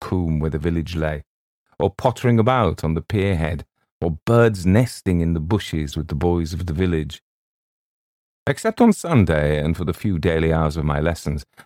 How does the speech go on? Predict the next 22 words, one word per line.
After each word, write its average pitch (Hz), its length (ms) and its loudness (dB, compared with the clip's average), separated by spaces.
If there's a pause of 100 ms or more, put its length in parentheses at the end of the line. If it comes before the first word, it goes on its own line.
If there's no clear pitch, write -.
(100)
I 90 100 2
might 98 280 2
do 82 140 -4
what 76 160 0
I 90 140 0
pleased 90 680 -2
so - 180 -4
long 80 200 0
as 73 100 -6
I 78 80 0
remained 76 520 -2
in 78 80 -2
the 76 140 -2
open 76 300 -4
air. 85 360 -4 (920)
About 175 340 0
the 104 100 4
lessons 95 500 0
there 101 100 0
was 85 120 0
nothing 85 340 0
formidable. 85 800 0